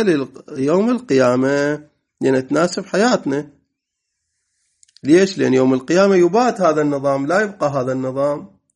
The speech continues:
الجبال تتلاشى وتتمزق، الكرة الأرضية تفنى، لكن الآية يقول: "صنع الله الذي أتقن كل شيء". وأيضًا إن الظاهر من قوله،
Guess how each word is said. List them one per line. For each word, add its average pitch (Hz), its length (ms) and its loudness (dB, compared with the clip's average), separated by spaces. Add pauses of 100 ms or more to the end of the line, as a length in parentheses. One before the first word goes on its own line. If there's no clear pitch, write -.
(100)
الجبال 135 520 -6
تتلاشى 165 600 -4
وتتمزق، 135 1120 -6 (360)
الكرة 147 360 -6
الأرضية 151 460 -6
تفنى، 139 680 -8 (460)
لكن 120 280 -10
الآية 131 260 -6
يقول: 170 320 -8
"صنع 117 340 -8
الله 131 260 -4
الذي 127 380 -6
أتقن 190 320 -8
كل 202 280 -8
شيء". - 280 -12 (720)
وأيضًا 170 520 2 (300)
إن 156 200 2
الظاهر 151 460 0
من 147 200 0
قوله، 156 500 2